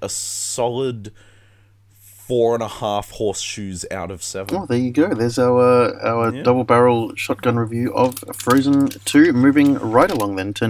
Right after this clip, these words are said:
Speaker 2: Knives Out, Drew. As I said earlier in the
Speaker 1: This is,
Speaker 2: intro.
Speaker 1: this is going to be interesting because I can't divulge anything
Speaker 2: No, you could, no,
Speaker 1: since you're going
Speaker 2: no,
Speaker 1: to
Speaker 2: it,
Speaker 1: see
Speaker 2: it,
Speaker 1: it,
Speaker 2: it,
Speaker 1: so
Speaker 2: it
Speaker 1: this
Speaker 2: is,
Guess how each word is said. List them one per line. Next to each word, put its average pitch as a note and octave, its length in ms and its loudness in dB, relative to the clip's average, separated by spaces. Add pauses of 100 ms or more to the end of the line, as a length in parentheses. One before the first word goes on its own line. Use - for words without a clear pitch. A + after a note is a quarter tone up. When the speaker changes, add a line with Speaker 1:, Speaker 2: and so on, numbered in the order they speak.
Speaker 2:
Knives A2+ 520 0
Out, B2+ 360 -2 (160)
Drew. F#2+ 380 -2 (540)
As A#2+ 140 4
I A2+ 80 2
said A2 180 0
earlier G#2 300 2
in G#2 140 -2
the G2+ 100 0
Speaker 1:
This G#2+ 100 2
is, G#2+ 180 -2
Speaker 2:
intro. G#2+ 240 0 (180)
Speaker 1:
this G#2 200 -4
is G2 100 -6
going G2 300 -6
to F#2+ 40 -8
be F#2 280 -4
interesting F2 600 -8
because E2 360 -8
I F2 120 -6
can't D#2 320 -10
divulge E2 500 -4
anything D#2 280 -12
Speaker 2:
No, D3+ 100 4
you D#3+ 180 2
could, D#3 180 -2
no, E3 240 4
Speaker 1:
since D#3 240 -10
you're D#3 80 -6
going D3+ 220 -4
Speaker 2:
no, D#3+ 120 6
Speaker 1:
to E3 40 4
Speaker 2:
it, - 60 0
Speaker 1:
see D4+ 220 2
Speaker 2:
it, - 80 -8
Speaker 1:
it, - 120 0
Speaker 2:
it, - 40 -4
Speaker 1:
so - 120 -6
Speaker 2:
it D#3+ 80 4
Speaker 1:
this D#3 200 4
Speaker 2:
is, - 380 -6